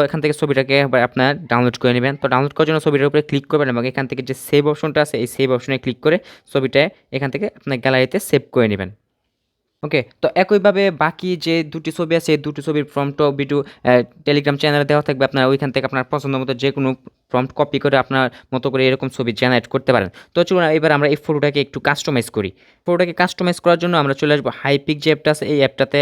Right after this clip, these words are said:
আপনারা Hypic অ্যাপটা প্লে স্টোরে পেয়ে যাবেন, ওইখান থেকে ডাউনলোড করে নেবেন। তারপরে এখান থেকে আমরা একটু আগে যে ফটোটা সেভ করেছিলাম, সেই ফটোটা এখানে শো করবে, সেই ফটোটা এখান থেকে সিলেক্ট করে দেবো। তো আমরা এই ফটোটাকে সিলেক্ট করে দিলাম। তো এখন দেখতে পাচ্ছেন আমাদের, আহ, ফটোটা আমরা একটু কালার গ্রেডিং করবো, তার জন্য এখান থেকে আমরা চলে আসবো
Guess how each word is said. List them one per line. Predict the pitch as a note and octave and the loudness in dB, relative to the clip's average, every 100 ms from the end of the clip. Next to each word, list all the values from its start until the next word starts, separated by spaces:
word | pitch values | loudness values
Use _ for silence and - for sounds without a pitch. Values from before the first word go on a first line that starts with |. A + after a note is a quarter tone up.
| C#3+ | 2
আপনারা | C3+ C#3 C3+ | 0 0 0
Hypic | C3+ C3 C3+ | 0 -4 -4
অ্যাপটা | B2+ - C#3 - - - | -2 -2 -4 -6 -20 -2
প্লে | C3+ | 0
স্টোরে | C3+ - D3 | 2 2 2
পেয়ে | D3+ | 2
যাবেন, | C#3 C3 | 2 0
ওইখান | B2+ B2 | -2 -2
থেকে | B2 A#2+ | -2 0
ডাউনলোড | A2+ A#2 A2+ | 0 0 -2
করে | B2+ | -2
নেবেন। | B2+ C3 C3+ | -2 -2 0
তারপরে | C3+ C3+ C#3 D#3+ | 0 0 0 0
এখান | E3+ D3+ | -2 -4
থেকে | D3+ D#3 | -2 0
আমরা | C#3 C3+ | 2 0
একটু | C3+ C#3+ | 0 0
আগে | C#3 C3+ | 0 0
যে | C#3 | -2
ফটোটা | C#3+ C3+ | 0 -2
সেভ | C3+ C#3+ - | -2 -4 0
করেছিলাম, | D3 C#3+ C3+ | 0 0 0
সেই | C#3 | -2
ফটোটা | C3+ C#3 C3+ | 0 0 0
এখানে | C3+ C3+ | 0 -2
শো | - | -2
করবে, | C3+ C#3 C#3 | -2 0 0
সেই | C3+ B2+ | 0 -2
ফটোটা | C3+ B2+ B2+ | 0 0 0
এখান | B2 | -2
থেকে | C3 | -6
সিলেক্ট | C#3 B2+ B2 - | -2 0 0 0
করে | C3 | -2
দেবো। | A#2 F2+ - - - _ - | 0 -4 -10 -20 -20 _ -2
তো | |
আমরা | C#3+ D3+ | 0 2
এই | |
ফটোটাকে | D#3 D3+ D3 | 2 0 0
সিলেক্ট | - C#3 C3+ | 0 0 0
করে | C#3 | -2
দিলাম। | C#3 C#3 - - _ | 0 0 -2 -14 _
তো | D#3 E2 | 0 0
এখন | F3 F#3 | 0 0
দেখতে | F3 F3+ | 0 0
পাচ্ছেন | F3 F#3+ C3 | -2 -2 -2
আমাদের, | C3 C3 C3+ | 0 0 0
আহ, | - F2+ B2+ B2 | -2 0 0 0
ফটোটা | D3 C#3 C3+ | -4 -2 0
আমরা | C#3+ | -2
একটু | C#3 C3 | -4 -4
কালার | B2+ C3 C3+ | 0 2 2
গ্রেডিং | C#3+ D3 | -2 0
করবো, | D#3 D3+ | 0 0
তার | D3 A#2+ | 0 -2
জন্য | B2+ B2 | -2 -6
এখান | C3+ C#3 | -8 -10
থেকে | C#3 | -6
আমরা | C3+ B2+ - | -6 -4 -4
চলে | C3+ | -2
আসবো | C3 A2+ | -2 -2